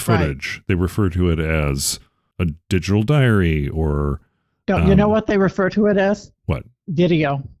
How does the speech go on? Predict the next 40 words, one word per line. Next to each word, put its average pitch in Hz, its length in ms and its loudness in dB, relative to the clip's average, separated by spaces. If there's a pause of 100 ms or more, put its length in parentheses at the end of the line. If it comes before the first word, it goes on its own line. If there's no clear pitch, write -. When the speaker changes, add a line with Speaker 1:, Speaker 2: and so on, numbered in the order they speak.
(100)
Speaker 2:
Video. 90 520 0 (160)
Exactly. 104 540 0
It's 82 140 -8
video. 101 240 4
Speaker 1:
Which 196 180 2
it 175 140 2
is 190 220 2
not. 165 640 0 (540)
It 170 100 2
is 180 160 0
not. 175 480 -2 (180)
Speaker 2:
Right. 80 360 -2 (200)
Speaker 1:
Of 156 160 -4
course. 196 300 -2
But 214 160 0
I 226 60 2
mean, 233 120 2
so 220 160 2
that's 214 240 2
another 190 380 2
thing 165 320 -2
where 160 380 -2 (840)
the 165 120 4
word 180 560 2
keeps - 420 0
going, 156 680 0
even 170 280 2
though 165 180 0
the 151 120 -6
concept 165 720 -4
stops. - 580 -8 (180)
Speaker 2:
Right. 73 420 -4
Speaker 1:
So 151 480 -4
that, - 280 -4
to 190 100 -2
me, 180 220 2
that's 165 300 -2
what 165 120 -2
happened 156 280 -4
to 123 60 -8